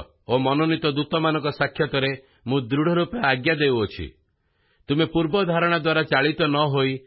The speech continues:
ଏହି ସମସ୍ତ ପାଳନ କର। ପୁଣି ପକ୍ଷପାତ ଭାବରେ କୌଣସି କାର୍ଯ୍ୟ କର ନାହିଁ। ଅକସ୍ମାତ୍ କାହାରି ଉପରେ ହସ୍ତାର୍ପଣ କର ନାହିଁ, କିମ୍ବା ଅନ୍ୟମାନଙ୍କ ପାପର ସହଭାଗୀ ହୁଅ ନାହିଁ। ଆପଣଙ୍କୁ ସାଧୁ କରି ରଖ।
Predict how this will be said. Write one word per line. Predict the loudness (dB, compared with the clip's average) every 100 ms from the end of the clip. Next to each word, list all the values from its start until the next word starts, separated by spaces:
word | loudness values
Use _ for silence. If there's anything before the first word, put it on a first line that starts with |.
| _ -2
ଏହି | 2 2
ସମସ୍ତ | 0 0 0 -2
ପାଳନ | -2 0 0 0
କର। | -2 -4 -4 -10 _ _ _ _ _ _ _
ପୁଣି | 0 2
ପକ୍ଷପାତ | 2 0 -2 -2 0 0
ଭାବରେ | 0 2 0
କୌଣସି | 0 0 -2 -4
କାର୍ଯ୍ୟ | -2 -2 -2 -4
କର | -2 -2
ନାହିଁ। | -2 -4 -8 -16 _ _ _ _ _ _ -6
ଅକସ୍ମାତ୍ | -2 -2 -2 -2 -2 0
କାହାରି | 2 2 2
ଉପରେ | 0 0 0
ହସ୍ତାର୍ପଣ | 0 -2 -2 -2 0 -4
କର | -2 -2
ନାହିଁ, | 0 -2 -6 -12 _ _ _ _ _ -4
କିମ୍ବା | 0 2 2
ଅନ୍ୟମାନଙ୍କ | 2 0 0 -2 -4
ପାପର | -2 -2 0 -2
ସହଭାଗୀ | -2 -2 0 0 0
ହୁଅ | -2 -2
ନାହିଁ। | -2 -2 -6 -10 _ _ _ _ 0
ଆପଣଙ୍କୁ | 0 4 2 2 0
ସାଧୁ | 0 0 0
କରି | 0 0
ରଖ। | 0 -4